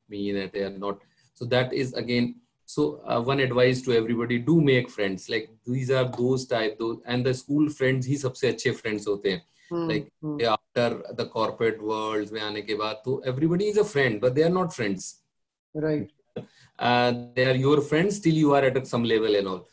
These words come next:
Speaker 1: So, uh, but these are only the school, college friends who are there with you without any स्वार्थ, बगैर स्वार्थ के हमारे friendship है जिनके साथ। So that
Speaker 2: Hmm।
Speaker 1: is again, uh, so I want to make them। And then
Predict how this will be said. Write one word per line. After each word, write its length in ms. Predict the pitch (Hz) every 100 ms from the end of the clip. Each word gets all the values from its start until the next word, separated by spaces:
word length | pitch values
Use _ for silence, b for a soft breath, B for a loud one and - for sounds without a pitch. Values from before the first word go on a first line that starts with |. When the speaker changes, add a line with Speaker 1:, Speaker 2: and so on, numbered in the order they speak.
| b
Speaker 1:
So, 320 | - 131 131
uh, 180 | - -
but 280 | 127 127 127 - -
these 280 | 120 120 127
are 120 | 127
only 300 | 123 123 127
the 160 | 131
school, 320 | 127 - 127 127 - _ _
college 240 | _ _ _ _ _
friends 460 | _ - 120 120 117
who 180 | 117 127
are 200 | 131 127
there 300 | 120 123 123
with 220 | 127 127
you 120 | 135
without 360 | 123 123 127 127
any 240 | 117 120 123 131 -
स्वार्थ, 480 | - 117 113 117 120
बगैर 340 | 117 117 127
स्वार्थ 380 | 117 120 110 -
के 60 | 113
हमारे 280 | 104 104 101
friendship 400 | - 101 90 98
है 200 | 98 95
जिनके 280 | 95 92 -
साथ। 120 | - _ _ -
So 60 | 123
that 200 | 127 127
Speaker 2:
Hmm। 60 |
Speaker 1:
is 180 | 135 -
again, 420 | 117 113 - - - _ _ 120
uh, 240 | 113 113
so 280 | 110 117 110
I 160 | 110 107
want 220 | 107 104
to 100 | 107
make 280 | 104 101 -
them। 260 | 101 131 -
And 160 | 117 113
then 320 | 131 139